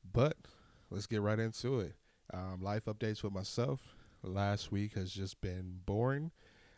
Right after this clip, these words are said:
Not even gonna lie to you, it's been real blah. Nothing crazy has happened. Nothing wild. Um, yeah, that's it. Just cutting grass. Cutting grass.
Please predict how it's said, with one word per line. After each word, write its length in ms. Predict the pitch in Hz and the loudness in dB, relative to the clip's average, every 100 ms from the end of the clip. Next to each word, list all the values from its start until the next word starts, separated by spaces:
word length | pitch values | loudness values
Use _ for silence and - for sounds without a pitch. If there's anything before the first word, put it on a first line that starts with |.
| - | 0
Not 120 | 98 | 2
even 120 | 98 | 4
gonna 140 | 95 90 | 2 2
lie 160 | 107 | 4
to 60 | 113 | 4
you, 220 | 117 113 95 | 4 2 0
it's 80 | 101 | -2
been 180 | 95 | 0
real 200 | 92 92 | 0 0
blah. 540 | 90 95 98 98 95 98 - - | 0 0 0 2 0 -2 -4 -6
Nothing 360 | 101 95 90 | -2 -2 -4
crazy 440 | 92 92 92 92 92 | -4 0 0 0 -4
has 140 | 95 | -4
happened. 600 | 92 92 - 92 87 92 - - - | -4 -4 -2 -4 -4 -8 -12 -16 -10
Nothing 440 | 92 90 87 87 | -6 -4 -4 -2
wild. 680 | 90 90 87 90 90 90 90 - - - - - - | 0 0 0 0 0 -2 -6 -14 -20 -20 -20 -20 -8
Um, 680 | 92 95 95 95 92 90 87 - _ _ _ _ - - | -2 0 2 0 -2 -4 -10 -16 _ _ _ _ -20 -4
yeah, 180 | 104 92 | -2 0
that's 240 | 92 110 110 | -2 -2 0
it. 220 | 107 98 - - | -2 -2 -12 -10
Just 140 | 101 - | -6 -2
cutting 240 | 107 104 | 0 0
grass. 680 | 98 101 101 101 98 - - - - - - - _ _ - _ _ _ _ - - _ _ _ _ - - | 0 0 0 -2 -6 -10 -16 -20 -20 -20 -20 -20 _ _ -20 _ _ _ _ -20 -20 _ _ _ _ -18 -2
Cutting 220 | 117 101 | 0 2
grass. 560 | 107 110 95 87 - | 2 2 0 -6 -16